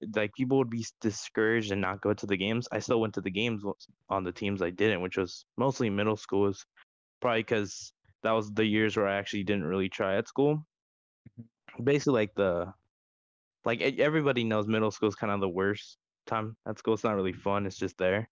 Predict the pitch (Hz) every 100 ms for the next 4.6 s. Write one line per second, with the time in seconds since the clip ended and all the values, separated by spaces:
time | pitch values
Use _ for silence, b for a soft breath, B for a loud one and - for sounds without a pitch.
0 | _ _ _ - _ - 107 98 101 98
1 | 92 90 107 110 117 107 110 107 - 98
2 | 95 - 104 98 - 95 95 - _ _
3 | _ _ _ _ _ - - 113 104 101
4 | 107 98 90 90 87 90